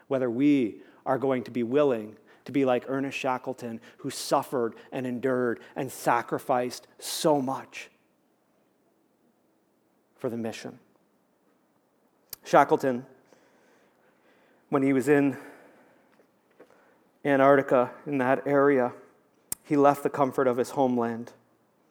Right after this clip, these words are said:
He sacrificed. He gave, and he gave, and he kept giving, even to the point where he gave up his rations of food so that his men could eat. He stayed awake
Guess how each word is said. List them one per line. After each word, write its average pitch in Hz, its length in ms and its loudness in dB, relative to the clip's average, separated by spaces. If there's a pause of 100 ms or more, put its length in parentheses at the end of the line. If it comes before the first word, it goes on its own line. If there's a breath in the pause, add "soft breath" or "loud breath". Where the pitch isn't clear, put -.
(640)
He 165 140 -2
sacrificed. 120 880 -2 (640)
He 165 140 -6
gave, 135 680 4 (320)
and 131 100 -2
he 143 80 2
gave, 135 600 4 (240 soft breath)
and 135 80 0
he 131 80 0
kept 147 420 -2
giving, 131 480 2 (1500)
even 170 260 4
to 160 60 6
the 147 100 0
point 139 400 -2
where 135 160 0
he 160 180 -4
gave 143 420 2
up 151 300 -2 (180 soft breath)
his 143 260 -2
rations 135 640 -2
of 131 160 -6
food 117 440 -2 (200 soft breath)
so 139 140 -4
that 123 100 0
his 117 140 -6
men 113 200 -6
could 117 180 -12
eat. 110 240 -16 (580)
He 147 120 -6
stayed 147 380 2
awake 135 580 2